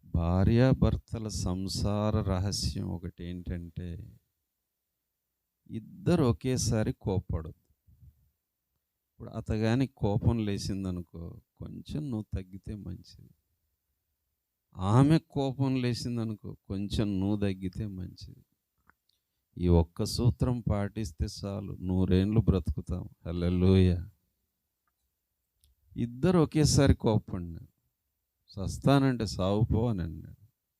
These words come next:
నోరు తెరవలేమ్మా. "అతనితో ఏం లేమ్మా, పిల్లల ముఖం చూడండి." "ఏం చూస్తావు పిల్లల ముఖం?" మొత్తానికి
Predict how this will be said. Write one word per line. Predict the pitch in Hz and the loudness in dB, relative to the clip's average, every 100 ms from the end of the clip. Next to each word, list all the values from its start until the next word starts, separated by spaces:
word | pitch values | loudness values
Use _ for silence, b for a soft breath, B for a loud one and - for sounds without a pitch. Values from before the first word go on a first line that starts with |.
| _ _ _ _ _ _ _ _ _ _ _ _ _ _ _ _ _ _ _ _ _ | _ _ _ _ _ _ _ _ _ _ _ _ _ _ _ _ _ _ _ _ _
నోరు | 101 123 151 | -12 -8 -8
తెరవలేమ్మా. | 139 131 143 139 104 85 85 82 90 - _ _ _ _ _ _ _ _ _ _ _ - | -8 -6 -6 -6 -8 -8 -12 -16 -20 -20 _ _ _ _ _ _ _ _ _ _ _ -14
"అతనితో | 87 95 92 87 | -10 -8 -6 -4
ఏం | 90 101 120 | -2 -2 -2
లేమ్మా, | 135 120 101 95 92 - | -2 -2 -2 -2 -2 -4
పిల్లల | 85 90 101 | -4 0 2
ముఖం | 110 117 117 120 113 | 2 2 -2 -4 -4
చూడండి." | 101 98 92 90 90 90 | -4 -4 -4 -6 -2 2
"ఏం | 113 123 | 2 4
చూస్తావు | 143 - 139 98 | 2 4 4 4
పిల్లల | 90 92 95 98 | 4 0 -2 -4
ముఖం?" | 98 95 - - 98 _ _ _ _ _ _ _ _ _ _ _ _ _ - | -2 -4 -4 -10 -12 _ _ _ _ _ _ _ _ _ _ _ _ _ -18
మొత్తానికి | 95 - 110 117 | -18 -12 -10 -10